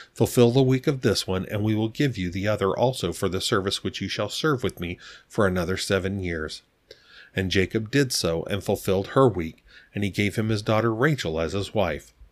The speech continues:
Laban also, also gave his servant woman Bilhah to his daughter Rachel as her servant woman.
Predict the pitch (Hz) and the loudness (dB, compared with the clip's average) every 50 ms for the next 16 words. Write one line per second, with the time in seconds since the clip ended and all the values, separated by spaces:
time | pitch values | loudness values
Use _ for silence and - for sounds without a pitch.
0 | - - - - - - _ _ - 104 95 110 104 104 104 101 - - 127 - | -20 -20 -20 -20 -20 -20 _ _ 2 2 4 4 2 2 2 0 0 0 -2 0
1 | - 110 104 104 - 107 101 95 - 107 101 - - 104 - - - 107 101 104 | 2 2 2 2 2 0 -2 0 0 -2 -2 -2 -2 -2 -2 0 2 2 2 2
2 | 101 - - 107 104 104 107 104 101 98 147 165 156 - - 90 85 82 - - | 0 -2 -2 -4 -2 -2 -2 -2 0 2 2 2 2 2 0 -2 -2 -2 -4 -8
3 | - 90 90 95 95 - - 82 85 92 95 98 104 123 - 120 - 92 85 85 | -6 -4 -4 -4 -2 -2 -2 0 0 0 0 2 2 2 2 2 0 -2 -2 -2
4 | 76 - - 95 87 - - - 90 85 85 76 - 85 82 80 80 76 76 | -4 -4 -4 -4 -4 -2 -2 -2 -2 -2 -2 -4 -6 -6 -6 -6 -6 -6 -8